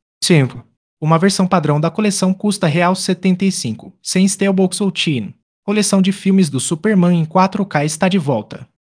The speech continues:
O que é a coleção? Se você é fã do Superman, temos uma ótima notícia. A coleção de filmes em quatro K está de volta para pré-venda na Amazon. Essa coleção inclui cinco filmes clássicos estrelados por Christopher Reeve.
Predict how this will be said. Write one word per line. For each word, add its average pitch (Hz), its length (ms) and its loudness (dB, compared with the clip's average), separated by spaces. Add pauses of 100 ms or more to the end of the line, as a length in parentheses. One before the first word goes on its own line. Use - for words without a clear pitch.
(160)
O 165 60 -8
que 247 160 0
é 254 80 4
a 220 60 4
coleção? 165 560 0 (320)
Se - 100 -6
você 160 280 0
é 190 60 2
fã 151 160 -2
do 139 120 -4
Superman, 151 600 -2 (140)
temos 175 280 2
uma 196 180 4
ótima 156 340 0
notícia. 123 680 -4 (340)
A - 100 -6
coleção 202 400 0
de 180 100 2
filmes 208 380 -2
em 180 100 2
quatro 147 360 -2
K 165 240 -2
está 180 260 -2
de 175 100 0
volta 156 280 -2
para 180 180 -4
pré-venda 180 460 0
na 190 100 2
Amazon. 135 460 -4 (420)
Essa 165 220 0
coleção 190 560 -2
inclui 180 400 -2
cinco 156 320 -4
filmes 147 380 -4
clássicos 165 480 -2
estrelados 180 640 0
por 180 160 -4
Christopher 175 540 -2
Reeve. 127 460 -4